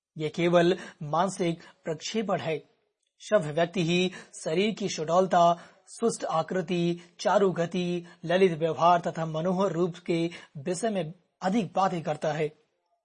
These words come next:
अफ्रीका के हबसी में इन विषयों का कोई विचार नहीं होता है। वास्तविक सौंदर्य एकमात्र आत्मा में ही है। सौंदर्य मन में रहता है,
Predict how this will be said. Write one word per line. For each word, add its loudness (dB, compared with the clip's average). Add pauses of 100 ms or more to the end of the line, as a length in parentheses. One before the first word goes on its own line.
(180)
अफ्रीका 4
के -2
हबसी -2
में -2
इन 0
विषयों 0
का 2
कोई 0
विचार 0
नहीं -6
होता -4
है। -2 (1300)
वास्तविक 2
सौंदर्य 2 (240)
एकमात्र 0 (260)
आत्मा -2
में -4
ही -4
है। -8 (760)
सौंदर्य 2 (240)
मन -2
में 2
रहता -2
है, 0